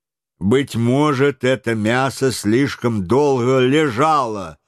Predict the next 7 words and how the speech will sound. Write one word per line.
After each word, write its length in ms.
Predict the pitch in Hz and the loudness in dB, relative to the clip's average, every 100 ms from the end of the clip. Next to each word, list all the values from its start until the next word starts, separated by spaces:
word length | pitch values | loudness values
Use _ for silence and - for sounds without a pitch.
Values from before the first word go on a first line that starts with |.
| _ _ _ | _ _ _
спокойно 680 | - - 113 - 120 110 110 | -12 -4 -4 0 0 0 -2
спросил 640 | 101 - 117 110 113 110 | -6 -2 -2 -2 0 0
Макнапс. 760 | 104 110 107 107 110 107 - - _ _ _ _ | 0 -2 -4 -4 -2 -2 -8 -16 _ _ _ _
«Нет, 500 | 214 240 208 165 87 - _ _ | -2 0 0 -2 -6 -14 _ _
нет, 500 | 123 180 247 254 - | -2 0 2 2 -2
несносный 760 | 240 240 - 220 190 - 147 139 | -4 -2 -2 -2 -2 -2 -4 0
майор, 480 | 135 127 113 92 | 0 0 0 -2